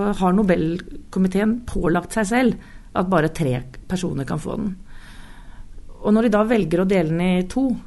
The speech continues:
som de gjorde nå, så i den ene til en oppdagelse og den andre delen til en annen oppdagelse, så ble det bare to igjen som kunne få den. Og det første man må spørre seg,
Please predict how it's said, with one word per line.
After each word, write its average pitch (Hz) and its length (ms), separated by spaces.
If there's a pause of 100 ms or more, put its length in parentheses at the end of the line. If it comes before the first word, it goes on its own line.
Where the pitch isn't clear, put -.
(140)
som 185 180
de 196 80
gjorde 185 160
nå, 240 140 (260)
så 220 160 (640)
i 202 160
den 185 80
ene 151 320
til 175 240 (160)
en 156 160
oppdagelse 156 400
og 165 300
den 185 100
andre 151 240
delen 160 720
til 180 140
en 175 80
annen 151 160
oppdagelse, 185 340
så 226 160
ble 180 240
det 170 100 (640)
bare 196 240
to 208 160 (400)
igjen 135 360 (100)
som 160 180
kunne 151 380 (100)
få 151 220
den. 190 140 (840)
Og 202 340 (960)
det 214 160
første 240 220
man 175 100
må 202 80
spørre 175 240
seg, 175 240